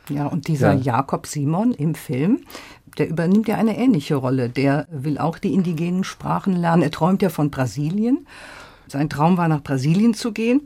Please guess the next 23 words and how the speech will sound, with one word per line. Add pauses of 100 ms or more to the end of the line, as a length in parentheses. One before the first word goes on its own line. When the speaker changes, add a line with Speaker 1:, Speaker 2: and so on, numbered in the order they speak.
Speaker 1:
Sein
Bruder
soll
den
väterlichen
Betrieb
übernehmen, (140)
die
Schmiede. (680)
Und (120)
auf
einmal
ist
aber
der
Bruder
weg (140)
und
Jakob
bleibt (100)
in
der
Heimat.